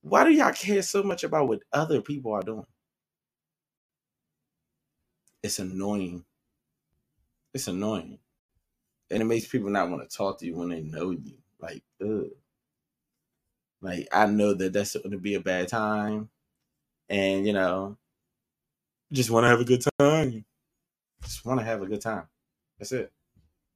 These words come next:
Some people are just, just not meant to be in relationships. They're not.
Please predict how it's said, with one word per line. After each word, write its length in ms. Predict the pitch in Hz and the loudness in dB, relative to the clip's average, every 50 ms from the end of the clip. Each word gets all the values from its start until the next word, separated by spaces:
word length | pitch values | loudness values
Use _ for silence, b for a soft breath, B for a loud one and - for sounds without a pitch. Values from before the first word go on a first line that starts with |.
| _ _ _ _ _ _ _ _ _ _ - | _ _ _ _ _ _ _ _ _ _ -12
Some 180 | - 127 131 139 | -6 -4 -4 0
people 220 | 156 139 131 131 | 0 2 4 6
are 100 | 131 127 | 6 6
just, 300 | 123 131 131 131 123 - | 6 4 2 2 2 2
just 200 | 113 123 127 127 | 0 0 0 2
not 200 | 131 131 131 131 | 0 0 0 2
meant 160 | 139 139 135 139 | 0 0 0 -2
to 40 | 131 | -2
be 160 | 127 135 139 | -2 -2 0
in 80 | 135 131 | 0 0
relationships. 840 | 127 131 147 151 151 - - - - - - _ _ - - _ _ _ _ _ _ _ _ _ _ _ _ _ _ _ _ _ _ _ _ _ _ _ - - | -2 -2 -2 -4 -6 -8 -14 -16 -16 -16 -18 _ _ -20 -20 _ _ _ _ _ _ _ _ _ _ _ _ _ _ _ _ _ _ _ _ _ _ _ -6 -4
They're 80 | 131 147 | -2 -2
not. 300 | 165 170 143 123 - | -2 -2 -4 -6 -8